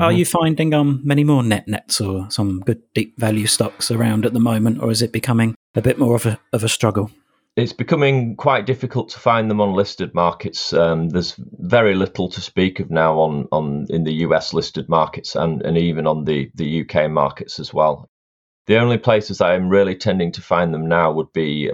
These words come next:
Speaker 1: places like, uh, the over-the-counter markets in the U S and perhaps places like Eastern Europe.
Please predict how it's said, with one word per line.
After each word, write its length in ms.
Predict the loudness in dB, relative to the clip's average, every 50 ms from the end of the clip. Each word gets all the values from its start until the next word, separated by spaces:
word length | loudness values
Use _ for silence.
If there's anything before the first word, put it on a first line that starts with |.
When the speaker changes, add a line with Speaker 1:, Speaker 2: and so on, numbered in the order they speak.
| -8 _
Speaker 1:
places 440 | 0 0 0 0 -2 -6 -12 -8 -2
like, 380 | 0 0 0 0 -2 -4 -10 -6 -2
uh, 180 | 0 0 0 0
the 140 | 0 2
over-the-counter 680 | 0 0 0 -2 -6 -10 -6 -4 -4 -4 -2 -4 -6 -4
markets 480 | -2 -2 -2 -2 -4 -8 -14 -12 -8
in 120 | -8 -6 -6
the 120 | -6 -4
U 240 | -4 -4 0 0 2
S 360 | 0 0 -2 -4 -8 -8 -6 -4
and 320 | -4 -4 -4 -6 -8 -12 -16 _ _ _ _ _ _ _ _
perhaps 260 | -4 -4 -4 -4 -6 -8
places 500 | -2 0 2 2 0 -2 -6 -10 -4 -2
like 340 | -2 -2 -2 -4 -8 -16 _ _
Eastern 400 | -6 -6 -6 -6 -8 -10 -10 -6
Europe. 420 | -4 -2 -2 -2 -2 -4 -6 -10